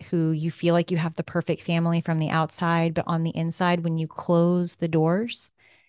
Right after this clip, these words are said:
there's other stuff going on. I think about, in this podcast, I'm gonna reference Disney movies a lot 'cause I'm in that season of being a mother where we watch a lot of Disney movies. And truth be told, I think I just like Disney movies.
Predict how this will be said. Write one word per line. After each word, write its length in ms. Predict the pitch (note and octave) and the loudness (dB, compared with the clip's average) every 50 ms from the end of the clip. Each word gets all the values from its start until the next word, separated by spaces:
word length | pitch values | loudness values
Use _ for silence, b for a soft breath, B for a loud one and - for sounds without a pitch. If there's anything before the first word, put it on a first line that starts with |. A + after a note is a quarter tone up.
| b b b _ _ _ _ _ _ - | b b b _ _ _ _ _ _ -10
there's 880 | F3+ D#3+ F3 E3 D#3+ D#3+ D#3+ D#3+ D#3+ D#3+ D#3+ D#3 - - - - - - - | -4 0 0 2 2 2 2 2 2 0 0 -2 -2 -2 -2 -2 -4 -2 -2
other 240 | F3 D#3+ E3 E3 E3 | -2 0 0 0 0
stuff 500 | - - - - E3+ D3 D3+ - - - | 0 -2 -2 0 0 0 0 -2 -6 -2
going 320 | - F3 E3 D#3+ D#3+ D#3+ | 0 2 2 4 2 2
on. 480 | D#3 D3+ D3+ D#3 E3+ F#3 F#3+ G#3 G3+ G3+ _ - - | 0 0 0 -2 -2 -4 -6 -8 -8 -12 _ -8 -8
I 60 | F3 | -8
think 260 | - - E3+ E3 - | -4 -4 -4 -2 -2
about, 500 | E3+ D3+ E3 D#3+ D#3 D#3 D#3 D#3 - - _ _ _ _ _ - - _ _ _ _ - | -2 0 2 2 2 4 2 2 0 -2 _ _ _ _ _ -20 -20 _ _ _ _ -16
in 680 | - - - - - - - - - - _ - E3+ E3+ | -14 -12 -12 -12 -12 -14 -16 -16 -18 -16 _ -4 -2 -2
this 140 | D#3 D#3 - | -2 -2 -2
podcast, 540 | - - C#3+ D3 - - C#3+ C#3 - - | -2 -2 -2 -2 -2 -2 -4 -4 -4 -4
I'm 80 | - D3+ | -4 -2
gonna 180 | D#3 D3 D3 D3 | -2 -2 -2 -2
reference 460 | C#3+ C#3+ - - - C3+ D3 - - | -2 -4 -4 -6 -6 -6 -6 -8 -8
Disney 340 | - - D3 D3 - D#3 D#3 | -6 -6 -6 -4 -2 -2 0
movies 360 | D#3 D#3 D#3 D#3 D#3 D#3 E3 | 0 0 0 0 0 0 0
a 40 | D3+ | 0
lot 300 | D3 D3 D3 D3+ - - | 2 2 0 0 -2 -6
'cause 140 | - - | -8 -4
I'm 120 | D#3+ D#3 D#3 | -2 -2 0
in 80 | D#3 | 0
that 160 | D#3 D#3 - - | -2 -2 -4 -4
season 380 | - - E3 D#3+ D#3+ E3+ E3 D#3+ | -6 -4 -4 -4 -2 -2 -2 -2
of 120 | D#3 D3+ | -2 0
being 240 | D#3+ D#3+ D#3+ D#3 D#3 | 0 0 0 0 0
a 20 | |
mother 300 | D#3 D3+ D3+ D3+ D#3 D#3+ | 0 0 2 2 2 2
where 160 | D#3+ D#3+ D3+ | 2 2 0
we 100 | D3 D3+ | 0 0
watch 260 | D3+ D#3 D3 D3+ - - | 0 0 0 -2 -2 -2
a 60 | E3 | -2
lot 160 | D#3 D3+ D3+ | 0 0 -2
of 100 | D3 D3 | -2 -4
Disney 320 | - D3+ D3 - - D3+ | -4 -4 -4 -4 -4 -4
movies. 480 | D3+ D#3 D3+ D3+ D3+ D#3 D3+ D3+ D3+ - | -2 0 0 0 0 -2 -2 -2 -2 -4
And 160 | D3+ D3 D3 | -4 -4 -4
truth 220 | - - - F3+ - | -4 -2 -2 -2 -2
be 100 | - D#3 | -2 -4
told, 280 | - - D#3 D3+ D3+ | 0 2 2 4 4
I 40 | C#3+ | 2
think 200 | - - D#3 - | 2 -2 -2 -2
I 80 | A2+ A#2 | -2 -2
just 180 | - D3 - | -2 -2 -2
like 240 | - - - C#3 - | 0 -2 -2 -2 -2
Disney 260 | D3 C#3 C#3+ D3+ D3+ | -4 -4 -2 -2 -2
movies. 500 | D#3 D#3+ D#3+ E3 F#3 F#3+ G3+ G3+ - - | -2 -2 0 0 0 -2 -2 -4 -8 -14